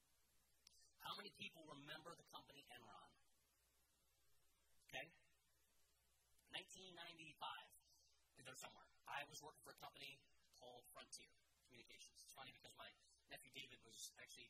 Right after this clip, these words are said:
working for them here recently, and they built fiber and all that stuff. When I went to Frontier, I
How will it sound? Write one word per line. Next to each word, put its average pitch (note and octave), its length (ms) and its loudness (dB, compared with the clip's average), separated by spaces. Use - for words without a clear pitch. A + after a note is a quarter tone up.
working - 300 -8
for B2+ 80 -4
them A#2+ 160 -4
here - 180 -12
recently, A#2+ 380 -4
and A2+ 100 -6
they A2 80 -2
built A#2+ 180 -2
fiber A#2 240 2
and A2 60 0
all - 80 0
that - 100 0
stuff. - 160 -6
When - 120 2
I - 100 10
went F3+ 120 6
to - 400 -8
Frontier, - 460 6
I - 80 -8